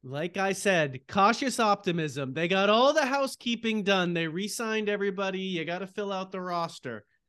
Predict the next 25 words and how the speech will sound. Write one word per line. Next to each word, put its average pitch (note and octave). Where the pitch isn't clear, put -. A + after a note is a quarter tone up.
Now D3+
is G#3+
the A3
time F3+
to F3
make D3+
an D3
actual E3
move C3
to D#3
do D#3+
something D#3
to D3+
get C#3
players C3+
that C3+
matter. A2+
It's, F3+
it, C4
right G3
now, A3
the G#3+
offseason F#3
could D3+
tank G#3